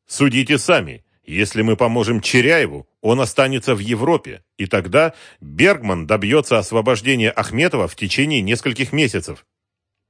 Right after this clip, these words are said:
Без показаний Труфилова и Черяева у прокуратуры не будет сколько-нибудь убедительных доказательств. И после освобождения Ахметова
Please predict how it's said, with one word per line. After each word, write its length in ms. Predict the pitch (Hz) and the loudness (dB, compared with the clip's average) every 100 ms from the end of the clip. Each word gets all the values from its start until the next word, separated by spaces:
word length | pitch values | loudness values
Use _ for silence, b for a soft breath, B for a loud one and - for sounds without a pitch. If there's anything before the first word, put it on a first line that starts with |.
| 95 | -4
Без 220 | 104 - | -4 -2
показаний 540 | 113 131 110 127 127 | -2 0 2 0 0
Труфилова 600 | 110 123 - 147 92 65 - | -2 -4 -2 0 0 -4 -10
и 120 | 92 | -8
Черяева 600 | - 113 135 165 87 73 b b | 0 2 4 2 -2 -8 b b
у 80 | 117 | -4
прокуратуры 680 | 120 117 123 113 170 190 107 | -2 2 2 2 2 2 2
не 160 | 90 | 0
будет 320 | 139 180 131 - | 2 2 0 -4
сколько-нибудь 640 | - 120 107 113 110 110 | 0 0 2 0 0 -2
убедительных 640 | 104 107 113 98 95 90 | -2 -2 -2 -2 -2 0
доказательств. 720 | 101 120 113 110 76 - - _ _ | 0 0 0 -2 -4 -14 -20 _ _
И 100 | - | -8
после 320 | 110 107 135 | -2 0 0
освобождения 720 | 107 117 110 113 98 123 113 110 | 0 0 0 -2 0 0 0 0
Ахметова 680 | 113 - 139 180 95 71 | -2 -2 0 0 -2 -6